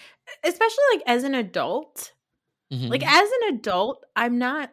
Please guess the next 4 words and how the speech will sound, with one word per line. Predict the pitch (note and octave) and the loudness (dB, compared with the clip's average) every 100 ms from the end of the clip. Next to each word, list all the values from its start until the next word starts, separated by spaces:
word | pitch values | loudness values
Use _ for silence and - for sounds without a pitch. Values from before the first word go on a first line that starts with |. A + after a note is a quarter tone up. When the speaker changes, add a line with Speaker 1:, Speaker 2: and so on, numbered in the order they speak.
| - | -8
Speaker 1:
like, | G#3+ G#3+ G#3 G3+ - F3 | -4 -4 -4 -8 -18 -10
necessarily, | F#3+ G#3 A3 G#3+ G3 F#3+ G3 F#3 F3+ F3+ E3+ - _ _ - | -8 -6 -8 -8 -8 -8 -8 -8 -8 -8 -10 -14 _ _ -10
I | G3+ | -6
mean, | G3 F#3 | -6 -8